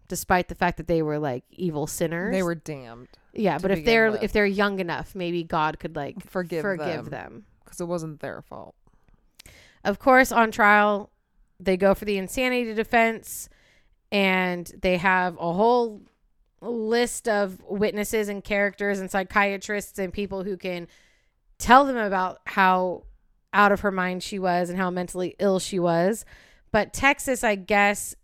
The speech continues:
Speaker 1: it doesn't, m-, the insanity defense gets thrown out if the person can tell the difference between right and wrong. Like, to them, being crazy is that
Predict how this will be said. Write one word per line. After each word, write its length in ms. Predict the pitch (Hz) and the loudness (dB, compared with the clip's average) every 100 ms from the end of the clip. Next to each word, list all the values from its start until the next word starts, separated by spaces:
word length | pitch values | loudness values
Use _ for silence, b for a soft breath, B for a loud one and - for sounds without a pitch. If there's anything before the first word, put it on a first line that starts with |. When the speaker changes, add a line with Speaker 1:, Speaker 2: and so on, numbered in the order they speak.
| - | 0
Speaker 1:
it 320 | 208 - - | 0 0 0
doesn't, 420 | 214 214 247 254 | 2 4 2 0
m-, 320 | 196 196 190 - - | -4 -10 -10 -12 -4
the 200 | 185 160 | -2 -2
insanity 400 | 180 - 247 269 | -4 -2 -2 -2
defense 380 | 262 247 226 - | -2 -2 -4 -6
gets 220 | - - | -14 -8
thrown 300 | 220 214 208 | 0 2 2
out 360 | 202 202 175 - _ _ - | 2 0 -4 -12 _ _ -4
if 360 | 214 202 185 - b b b b - | -2 -2 -2 -10 b b b b -14
the 60 | 202 | -6
person 380 | - 220 220 214 | -2 0 -2 -6
can 100 | 214 | -4
tell 160 | 214 | -2
the 80 | 190 | -2
difference 320 | 185 180 185 | -2 -4 -6
between 240 | - 196 175 | -8 -8 -4
right 200 | 170 135 | -4 -6
and 140 | 165 | -8
wrong. 380 | 156 156 160 233 | -6 -4 -4 -6
Like, 160 | 196 - | -8 -8
to 120 | 196 | -6
them, 520 | 185 185 190 190 196 _ - | -2 0 -2 -4 -12 _ -12
being 280 | 196 185 180 | -4 -4 -4
crazy 520 | - 190 180 175 196 | -6 -4 -4 -6 -6
is 140 | 175 165 | -8 -6
that 380 | 175 160 151 | -2 -2 -4